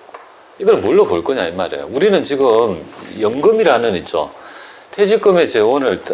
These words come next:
사이 예치할 때 들어가는 있죠. 수수료를 주는 거죠. 이 활동이 영업활동 거래가 아니라는 거예요. 그러니까 여기에서 수수료 비용이 판관비가 아니고 뭐야? 영업의 비용 이만 원, 요렇게 해야 돼.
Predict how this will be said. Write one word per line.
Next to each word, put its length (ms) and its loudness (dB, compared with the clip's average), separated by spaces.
사이 360 0
예치할 360 0
때 120 0
들어가는 380 0
있죠. 140 -6
수수료를 460 0
주는 220 -4
거죠. 340 -2
이 120 2
활동이 460 4
영업활동 420 2
거래가 240 2
아니라는 400 -2
거예요. 220 -10
그러니까 280 0
여기에서 440 0
수수료 640 2
비용이 480 -4
판관비가 500 4
아니고 200 -2
뭐야? 320 -4
영업의 380 4
비용 180 -2
이만 240 -4
원, 60 -8
요렇게 300 -4
해야 120 -12
돼. 120 -20